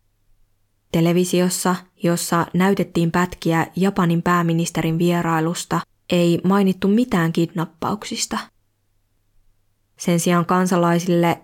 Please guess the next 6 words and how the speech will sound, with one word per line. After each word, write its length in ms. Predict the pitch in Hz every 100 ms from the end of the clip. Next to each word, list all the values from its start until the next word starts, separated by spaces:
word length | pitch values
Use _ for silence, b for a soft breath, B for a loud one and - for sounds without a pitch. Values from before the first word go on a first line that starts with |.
| _
kerrottiin 600 | 214 220 196 - 165 165
vain, 340 | 175 170 170 B B B -
että 440 | 170 165 - 170 - -
joidenkin 540 | 214 247 196 175 165
Pohjois-Korean 800 | 190 190 180 165 - 165 165 160
asukkaiden, 720 | 175 180 160 - 160 160 165